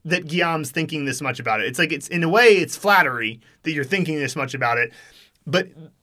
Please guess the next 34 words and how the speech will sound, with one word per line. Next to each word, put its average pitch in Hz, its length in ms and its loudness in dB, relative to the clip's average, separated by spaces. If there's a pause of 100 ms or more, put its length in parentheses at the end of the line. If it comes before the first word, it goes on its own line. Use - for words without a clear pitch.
(460)
again, 190 280 6
to 180 120 2
anybody 202 380 2
who's 175 180 0
gone 185 280 2
through 196 100 -2
the 180 80 -4
course 170 400 0
and 147 140 0
to 143 80 -2
Luke 180 260 0
and 165 100 2
I 160 200 6
and 139 140 2
to 151 80 -2
anybody 156 260 2
who's 135 240 -4
sort 156 180 0
of 127 60 -8
seen 151 500 -4
the 135 140 -2
steps 151 400 -2
that 135 180 -4 (180)
ought 147 160 0
to, 151 200 -6
that 143 180 0
will 151 220 6
happen 180 600 -2 (180)
as 143 120 0
you 143 60 0
go 147 160 4
through 139 140 -2
the 135 80 -2
course, 160 340 2